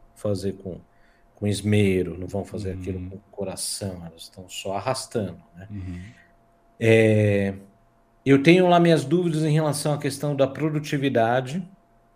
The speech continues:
Speaker 1: A gente no I P R C, é, no I P R C Brasil, a gente tá com uma, uma pesquisa engatilhada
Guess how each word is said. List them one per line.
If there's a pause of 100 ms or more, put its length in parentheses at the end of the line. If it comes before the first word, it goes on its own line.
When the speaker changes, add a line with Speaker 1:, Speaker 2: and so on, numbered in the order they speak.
(280)
Speaker 1:
A
gente
no
I
P
R
C, (200)
é,
no
I
P
R
C
Brasil,
a
gente
tá (480)
com
uma,
uma
pesquisa
engatilhada